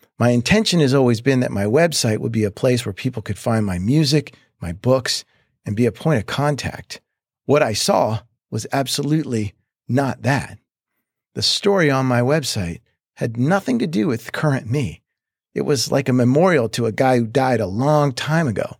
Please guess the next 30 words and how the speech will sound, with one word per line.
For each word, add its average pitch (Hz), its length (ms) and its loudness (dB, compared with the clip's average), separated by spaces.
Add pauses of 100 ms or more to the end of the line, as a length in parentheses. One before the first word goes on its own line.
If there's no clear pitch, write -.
(300)
The 117 80 0
more 139 240 2
time 135 320 2
I 110 80 2
spent - 440 -4
clicking 120 360 -4
around, 95 480 -2 (680)
the 110 60 -6
more 131 140 2
I 117 80 2
felt 160 360 0
myself 104 520 -2
transporting 143 840 0
backwards 120 500 0
in 104 120 -4
time. 127 440 -4 (500)
You 147 120 2
know, 107 240 0 (300)
it 139 80 -4
was 139 180 0
like 190 180 0
the 127 100 -2
parachute 156 680 0
on 123 160 2
one 120 100 2
of 123 80 2
those 120 200 0
Top - 360 -4
Fuel 139 300 0
dragsters. 120 680 -4